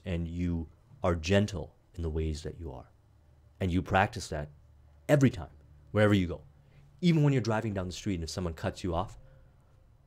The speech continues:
observe how you respond. Train yourself to be more gentle.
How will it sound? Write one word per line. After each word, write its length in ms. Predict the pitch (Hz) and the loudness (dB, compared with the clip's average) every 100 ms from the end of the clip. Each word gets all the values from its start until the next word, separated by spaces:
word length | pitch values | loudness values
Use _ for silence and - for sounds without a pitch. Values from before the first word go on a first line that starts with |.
| - | -6
observe 380 | 98 113 123 | 0 4 4
how 120 | 117 101 | 4 -4
you 120 | 87 | -4
respond. 440 | 82 - 90 85 - - - _ - _ _ | -6 -8 -8 -8 -12 -20 -20 _ -20 _ _
Train 340 | - - 135 147 | -4 2 4 4
yourself 500 | 117 - 87 90 - _ _ - | 2 0 -4 -4 -10 _ _ -12
to 120 | - | -8
be 240 | 101 107 110 | -6 -4 -4
more 200 | 104 101 | -2 -4
gentle. 420 | 92 101 - - | -4 -6 -6 -16